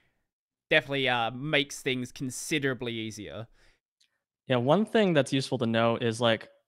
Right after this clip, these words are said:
Speaker 2: there's two different kinds of modding.
Speaker 1: Mm.
Speaker 2: Ma-, Minecraft
Speaker 1: Mm.
Speaker 2: modding is basically a source code hack. Uh, they a-, add their own source code on top of the Minecraft source code.
Speaker 1: Mm.
Speaker 2: Factorio's modding is an official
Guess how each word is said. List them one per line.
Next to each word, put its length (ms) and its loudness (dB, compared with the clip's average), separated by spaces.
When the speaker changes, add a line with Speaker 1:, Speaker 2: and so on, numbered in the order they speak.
Speaker 2:
there's 200 0
two 140 2
different 260 0
kinds 180 0
of 60 -2
modding. 360 0
Speaker 1:
Mm. 260 -8
Speaker 2:
Ma-, 260 2
Minecraft 500 4
Speaker 1:
Mm. 40 -4
Speaker 2:
modding 360 4
is 120 -2
basically 500 0
a 80 0
source 260 -2
code 160 0
hack. 340 -2
Uh, 260 2
they 220 2
a-, 120 -4
add 220 6
their 140 4
own 140 2
source 280 -2
code 220 0
on 120 0
top 240 0
of 120 -6
the 100 -4
Minecraft 440 2
source 240 -2
code. 300 0
Speaker 1:
Mm. 240 -8
Speaker 2:
Factorio's 540 6
modding 380 4
is 120 0
an 100 0
official 580 0